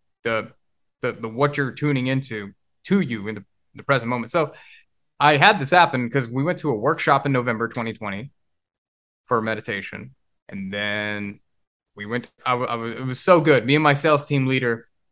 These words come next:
one of the three, were just like, "All right, let's go do another one." We went to another workshop. So fourteen days of just straight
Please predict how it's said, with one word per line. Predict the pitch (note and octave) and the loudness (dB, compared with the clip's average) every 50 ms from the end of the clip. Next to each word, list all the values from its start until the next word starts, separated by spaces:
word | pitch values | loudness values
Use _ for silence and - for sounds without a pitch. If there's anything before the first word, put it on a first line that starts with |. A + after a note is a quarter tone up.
| _ - | _ -2
one | - C#3 C#3 | 0 2 2
of | C3+ | 2
the | A#2+ B2+ | 0 -2
three, | - - C#3 C3+ C3 B2+ A#2 A#2 _ _ _ _ _ _ _ _ - | -4 -2 0 2 2 0 -2 -4 _ _ _ _ _ _ _ _ -8
were | C3 A#2+ A#2+ A#2+ | -8 -8 -6 -6
just | B2 C3+ C#3 D3+ | -4 -2 0 2
like, | B2+ A#2 C3 | 2 6 6
"All | C3 B2 | 8 8
right, | A#2 A2 G#2 - _ _ _ - | 8 6 2 -4 _ _ _ -2
let's | C3 C#3 C#3+ - | 0 0 2 6
go | G3 F#3 | 6 8
do | E3+ E3 D#3+ | 8 8 8
another | D3 C#3+ D3 D3 C3+ A#2+ | 6 6 6 4 4 2
one." | G#2+ G2+ G2+ G2 F#2+ _ | -2 -4 -12 -14 -16 _
We | - A2 | -8 -4
went | A#2+ C3 B2+ | -4 -2 0
to | - D3 | 2 2
another | D3 C#3+ D3+ D3+ D3 | 4 6 6 6 4
workshop. | C3 B2 A#2+ A2+ - - - A2 F#2+ F2+ - - | 2 2 0 -2 -4 -6 -6 -6 -6 -6 -8 -10
So | - A2+ | -10 -10
fourteen | - - F#3+ F#3+ G3 F#3+ - F#3 F#3 F3 | -4 0 2 2 2 2 0 0 0 2
days | D#3+ D3+ D3 C#3+ C3+ B2 G#2+ | 4 4 4 4 4 2 -2
of | A2 G2 G2 | -6 -12 -12
just | A2+ A2 - | -12 -12 -10
straight | - - D#3 D3 C#3+ C#3+ C3+ C#3 - | -6 0 4 4 4 4 2 0 -8